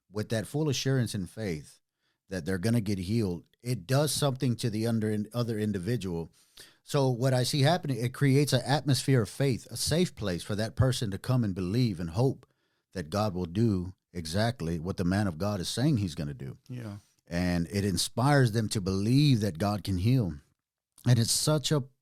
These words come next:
Speaker 1: profound and very powerful thing to watch. But I'm done watching, man. You know what I mean? Like, I'm like, "Okay, God, you know,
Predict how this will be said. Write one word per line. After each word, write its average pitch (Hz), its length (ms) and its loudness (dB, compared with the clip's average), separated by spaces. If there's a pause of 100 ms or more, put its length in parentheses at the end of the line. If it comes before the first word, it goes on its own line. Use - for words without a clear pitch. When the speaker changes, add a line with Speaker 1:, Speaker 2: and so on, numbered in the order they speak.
(120)
Speaker 1:
profound 143 580 0
and 110 120 2
very 139 180 4
powerful 139 460 -2
thing 127 220 0
to - 100 -6
watch. - 800 -8 (680)
But 113 200 0
I'm 117 140 2
done 147 320 2
watching, 90 520 -6
man. 117 380 0
You 120 100 2
know 131 80 6
what 135 120 6
I 135 40 4
mean? 147 220 6
Like, 120 200 4
I'm 110 120 -2
like, 107 180 -6
"Okay, 120 300 -8
God, 104 340 -10
you 123 80 -4
know, 123 280 0